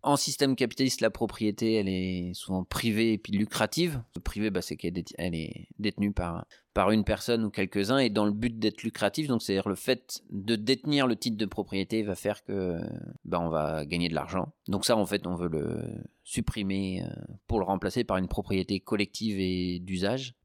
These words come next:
Donc collective, euh, parce que du coup, bah, elle est, elle est, elle appartient pas à quel-, à quelques-uns. Euh, c'est un collectif, euh, qui, euh, qui en décide. Et, euh, d'usage, donc pour le dire autrement, les personnes qui ont le titre de propriété,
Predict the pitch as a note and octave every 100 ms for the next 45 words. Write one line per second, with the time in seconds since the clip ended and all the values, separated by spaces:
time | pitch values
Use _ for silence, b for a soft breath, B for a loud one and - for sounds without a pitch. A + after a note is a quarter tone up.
0 | - B2 B2+ - A#2+ G#2 A#2 G#2+ G2+ F#2+
1 | F2+ - F#2 F2+ F2+ - F#2+ F2 E2 E2
2 | E2 D#2+ F#2 - _ _ - G2 F2+ F2
3 | - - F#2+ A2+ G#2 - G#2 F#2+ F#2+ E2+
4 | - G2+ - F#2+ G#2+ C3+ D3+ C3+ G#2+ G2
5 | F#2+ F#2 F2 F2 F2+ G2+ F2+ - G#2 G2+
6 | - A2 - F#2+ F2+ - G2 - _ -
7 | G#2+ F#2+ F2+ F2 F2+ F2 - _ - G2+
8 | F#2+ F#2+ - D3 C#3 B B B B -
9 | B2 B2+ A#2+ G#2+ G#2 G2+ G2 G#2+ G2+ C#3+
10 | - G#2 - G2 G#2 G2+ - G#2+ A#2+ A#2
11 | - G2+ F2+ F#2+ - A#2+ A2+ G#2 F#2+ -
12 | C3+ A#2 A2+ - F#2 F#2 F2+ A2+ -